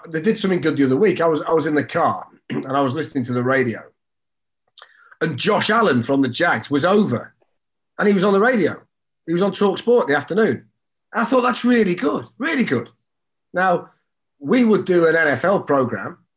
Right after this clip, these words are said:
on Five Live on a Friday, <clears throat> and it's difficult to get players. <clears throat> Now, I think <clears throat> anybody who's doing anything like that should have an in to the Jags to go, "Well, we need to do so-and-so and so," and that should be, like, a given.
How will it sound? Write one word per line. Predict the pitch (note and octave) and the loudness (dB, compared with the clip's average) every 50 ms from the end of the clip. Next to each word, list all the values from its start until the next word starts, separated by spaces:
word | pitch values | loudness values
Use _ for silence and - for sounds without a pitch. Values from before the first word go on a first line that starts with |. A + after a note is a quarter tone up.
| _ _ _ _ _ _ _ _ _ _ _ _ - | _ _ _ _ _ _ _ _ _ _ _ _ -4
on | C3 C3+ C3 B2+ A#2 | -2 0 0 0 0
Five | - D3 C3+ C3 B2 A#2+ | 0 0 0 0 0 -2
Live | A#2+ A2 A2+ C3 E3+ F#3 - - _ _ _ _ _ _ _ _ _ _ _ _ _ _ - _ _ - | -2 -4 -4 -6 -8 -8 -10 -16 _ _ _ _ _ _ _ _ _ _ _ _ _ _ -20 _ _ -6
on | D#3+ C#3+ | -4 -4
a | C3 | -2
Friday, | A#2+ - C#3+ C#3 C3 A#2 G#2+ - - C#3+ - _ _ _ _ _ | -2 -2 0 0 0 -2 -4 -8 -14 -18 -20 _ _ _ _ _
<clears throat> | _ _ _ _ _ - | _ _ _ _ _ -10
and | - - - - - A3 - | -8 -6 -2 -2 -2 0 0
it's | G#3+ A3+ - | -2 -2 0
difficult | - A3+ G#3+ A3+ G3+ F#3+ D#3 | 0 0 2 2 2 2 2
to | |
get | D3 E3 D#3 - | 0 0 -2 -2
players. | G3+ B3+ C4 F#3 A#2+ - - _ | -2 0 0 -2 -2 -6 -10 _
<clears throat> | _ - | _ -6
Now, | - G3 E3 F#3 F#3+ G#3+ | -4 -2 0 0 2 2
I | C4 C4+ | 2 2
think | - - E3 C#3+ D3 - - _ _ _ _ _ _ _ _ _ _ _ - - - | 0 0 -2 -2 -2 -4 -10 _ _ _ _ _ _ _ _ _ _ _ -12 -2 2
<clears throat> | |
anybody | A#3 C#4 A3+ F#2+ - A3 B3+ B3+ G3 A3+ A3 A3+ | 2 2 2 2 2 2 2 4 4 4 4 2
who's | F3+ C#3+ | 2 2
doing | D3 A3 A3+ G#3 F#3+ | 2 2 2 4 2
anything | D#3+ C3+ B2 C3+ B2 | 0 0 0 -2 -2
like | A2 G#2+ A2 - | -2 -2 -4 -4
that | G#2+ B2 E3 - - - | -4 -4 -4 -4 -8 -4
should | - G3+ G#3+ | -2 0 2
have | G#3 F#3+ E3+ | 2 2 2
an | F3+ G3+ | 2 4
in | A3 A3+ G#3+ F#3 | 4 4 4 2
to | - F3 | 0 -2
the | D3 D3 | -4 -2
Jags | B2 C#3+ C3+ B2 C#3 D3+ - - - | 0 0 0 0 0 -2 -4 -6 -6
to | D3+ C#3 | -4 0
go, | D#3+ D#3 D3+ D3+ | 2 2 4 4
"Well, | D3+ D3 D3+ D3 D3 | 4 4 2 2 -2
we | C#3+ D3+ E3 | -2 -4 -4
need | D#3+ D#3+ D3 D3 | -4 -4 -4 -4
to | D#3 | -2
do | C3+ C3 B2 | -2 -2 0
so-and-so | - D#3+ C#3+ C#3 C3+ A#2+ - B2 A#2 | 0 0 0 0 -2 -2 -2 0 0
and | A#2+ A#2 | 0 -2
so," | - C#3 - | -4 -6 -4
and | C#3+ | -4
that | F3 F3 F3 | -4 -4 -4
should | - - G#3 - | -2 -2 -2 -2
be, | - D#3+ | -2 0
like, | D3+ C#3+ B2 A#2+ | 0 0 -2 -2
a | B2+ | -4
given. | A#2 G3 A3+ A#3 F3 A2 F2+ - | -2 0 0 0 0 -2 -6 -10